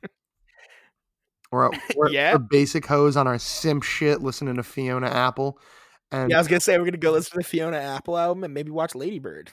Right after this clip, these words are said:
Speaker 1: Like
Speaker 2: <laughs> Yeah. Um,
Speaker 1: sounds like a great day, honestly.
Speaker 2: It does.
Speaker 1: Yeah, I have no complaints about that. Um, but Alex, thank you again for bringing this bracket. Um, like I said, you are the bracket master,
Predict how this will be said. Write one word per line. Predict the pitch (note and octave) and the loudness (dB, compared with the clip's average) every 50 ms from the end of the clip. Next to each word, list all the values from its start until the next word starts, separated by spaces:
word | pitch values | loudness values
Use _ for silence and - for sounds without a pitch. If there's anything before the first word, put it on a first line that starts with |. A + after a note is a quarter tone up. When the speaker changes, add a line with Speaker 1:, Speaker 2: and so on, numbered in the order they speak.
| - | -16
Speaker 1:
Like | - A#2 A#2+ A2+ _ - | -14 -12 -12 -12 _ -2
Speaker 2:
<laughs> | |
Yeah. | C3+ C#3+ E3 D#3+ E3+ B2+ - - G#3+ F#3 D#3+ C3 - - - - - - - - - - - _ _ _ _ _ | 2 2 4 4 2 0 2 2 4 4 4 2 -2 -8 -14 -14 -14 -14 -14 -16 -18 -20 -20 _ _ _ _ _
Um, | C3+ C3 C3 B2+ B2 A#2+ A#2+ A#2 A#2 A2+ A2 | 0 2 2 2 0 0 -2 -6 -8 -8 -6
Speaker 1:
sounds | - - F3+ A#3 C#4 | -2 2 2 4 6
like | C4+ E3+ D#3+ - | 6 6 6 4
a | D3+ D3+ | 0 4
great | D3+ F3 F3 C#3+ | 6 6 6 6
day, | C3+ C#3+ C#3 B2+ A2 A2 | 4 4 4 4 2 2
honestly. | A#2 A#2+ A2+ G#2+ F#2+ - F#2+ F2+ | 0 0 0 -2 -4 -8 -10 -10
Speaker 2:
It | E2+ - | -10 -12
does. | - - _ _ _ _ _ _ _ _ _ _ _ _ _ _ _ _ _ _ _ _ _ _ | -14 -18 _ _ _ _ _ _ _ _ _ _ _ _ _ _ _ _ _ _ _ _ _ _
Speaker 1:
Yeah, | - G#2+ F#2 D2+ A#1+ - - _ _ _ _ _ | -16 -14 -14 -14 -16 -20 -20 _ _ _ _ _
I | A2 G#2+ | -12 -12
have | G2+ G2 | -12 -10
no | G2 F#2+ | -10 -10
complaints | F#2+ - F#2 F#2 G2+ G2 F#2+ F#2 - | -12 -12 -16 -18 -16 -14 -14 -16 -16
about | - - E2 E2 - _ | -16 -16 -18 -18 -18 _
that. | - F2 E2 D#2+ - _ _ _ _ _ _ _ _ _ - | -18 -16 -16 -18 -20 _ _ _ _ _ _ _ _ _ -8
Um, | G2+ G#2 G#2 G#2 G#2 G#2 | -6 -4 -4 -4 -4 -4
but | - B2 | -2 0
Alex, | B2+ D#3+ F#3+ F3+ D#3 - - | 4 4 4 4 4 2 -2
thank | - F3+ A3+ - | -4 -4 -4 -2
you | - B3 | -2 -4
again | G#3 D3+ B2 C3 C3 | 0 0 -2 -2 -2
for | - - | -6 -10
bringing | B2 G#2+ A2+ A2+ A2+ | -12 -12 -12 -12 -12
this | A2+ - | -14 -10
bracket. | _ - F#2+ F#2 G2 G#2+ - A#2+ B2+ C3+ B2+ - _ _ | _ -6 -4 -4 -4 -6 -4 -4 -4 -4 -4 -6 _ _
Um, | - G2+ F#2+ F#2+ F#2+ F#2 F#2 F#2 F#2 G2 _ | -12 -12 -10 -10 -10 -10 -12 -12 -14 -16 _
like | - G#2+ G#2 A2 | -14 -12 -10 -8
I | G#2+ | -10
said, | - - G#2 G#2 G2 | -8 -8 -8 -8 -8
you | G2+ G#2 | -8 -10
are | G#2 G2+ | -8 -10
the | G#2+ | -12
bracket | F2 - F2 E2+ G2+ - A2 - | -14 -14 -14 -14 -12 -12 -14 -16
master, | F2+ G2 F#2 F2+ F#2 F#2 - - - F2+ F#2+ F#2+ G2 G2 | -14 -14 -14 -12 -12 -12 -14 -14 -12 -10 -8 -8 -10 -10